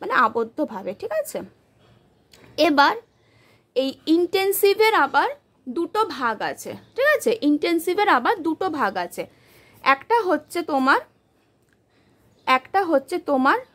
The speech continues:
ব্যাটারি খাঁচা, একটা হচ্ছে তোমার ব্যাটারি খাঁচা, আর একটা হচ্ছে ডিপ লিটার, ডিপ লিটার, ঠিক আছে? জিনিসটা একটু বলে দিই,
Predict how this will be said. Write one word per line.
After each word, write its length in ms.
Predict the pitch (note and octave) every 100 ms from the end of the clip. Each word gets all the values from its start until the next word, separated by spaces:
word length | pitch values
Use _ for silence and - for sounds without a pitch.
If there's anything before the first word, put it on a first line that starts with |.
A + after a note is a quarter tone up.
| _
ব্যাটারি 540 | A#3 B3 A3+ C4 C4+ D4+
খাঁচা, 400 | E4 D#4 D#4 A4+ D#5 _ _ _ _ _ _ _ _ _ _ _ _ _ _ _ _ _ _ _ _ _ _
একটা 340 | C4 - - G4+
হচ্ছে 280 | E4+ C4+
তোমার 240 | C#4+ C#4+ D4+
ব্যাটারি 440 | A#3+ G3 A#3+ A#3+
খাঁচা, 380 | C4 D4 C#4+ A4+ E5 - _
আর 120 | G#3+ G#3+
একটা 260 | G#3+ -
হচ্ছে 360 | D4+ D#4 - G4 D#5 - _ _ _ _ _ _ _ _ _ -
ডিপ 300 | A#3 D#4+ F#4 -
লিটার, 380 | A3 G3 - F3 G3 _ _ _ _ _ _ _ _ _ _ _ _ _ _ _ _ -
ডিপ 400 | G3+ F#3+ D4+ A#4+ - _ _ -
লিটার, 640 | G3+ F#3 - F#3 - _
ঠিক 100 | A#4 C#5
আছে? 220 | C5 A3 - _ _ _ _ _ _ _ -
জিনিসটা 320 | C4 C#4+ D4+ F4
একটু 180 | F#4+
বলে 320 | D#4+ C#4 C4+ C4
দিই, 160 | B3